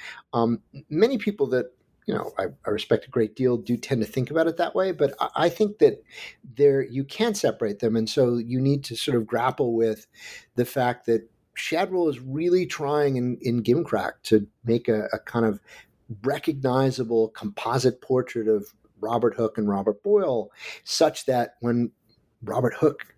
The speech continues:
finally goes to the Playhouse after all his friends are needling him to go, uh, frenemies, I guess is a better way to put it, um, he goes there and he writes in his journal, "Vindicam me Deus." People almost pointed,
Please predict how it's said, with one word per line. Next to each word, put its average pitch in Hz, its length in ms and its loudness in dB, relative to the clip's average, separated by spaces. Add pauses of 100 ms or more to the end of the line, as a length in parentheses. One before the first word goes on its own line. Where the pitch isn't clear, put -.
(120)
finally 143 520 -2
goes 160 240 2
to 165 80 0
the - 80 -12
Playhouse 135 440 -2
after 104 240 -2
all 131 180 0
his 147 120 0
friends 147 340 0
are 113 80 2
needling 156 520 0
him 143 240 -2
to 139 100 -2
go, 123 580 0 (400)
uh, - 80 -10 (340)
frenemies, 107 420 0
I - 80 -8
guess - 260 -6
is 101 80 -6
a - 100 -14
better 104 140 2
way 95 140 -6
to - 60 -12
put 151 220 0
it, 107 140 -2 (500)
um, 127 440 2 (180)
he 139 320 0
goes 165 440 -2
there 131 260 -2
and 117 80 -8
he 135 100 -10
writes 156 380 0
in 147 80 2
his 123 140 0
journal, 139 560 0 (840)
"Vindicam 185 380 0
me 135 120 -4
Deus." 135 680 -2 (1000)
People 185 460 0
almost 131 500 -2
pointed, - 680 0